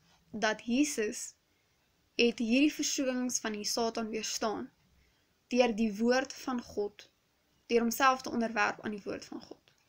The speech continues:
Ehm, en dat die Bybel en die Bybel alleen is die hoogste standaard en fondament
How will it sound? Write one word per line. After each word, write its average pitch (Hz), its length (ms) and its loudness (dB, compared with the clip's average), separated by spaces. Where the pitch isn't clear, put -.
Ehm, 220 360 6
en 240 560 4
dat 220 480 2
die 226 160 -2
Bybel 240 540 4
en 233 200 -4
die 214 140 -4
Bybel 269 480 4
alleen 220 680 0
is - 160 -2
die 254 120 0
hoogste 247 520 2
standaard 214 580 -2
en 214 180 -8
fondament 208 720 -8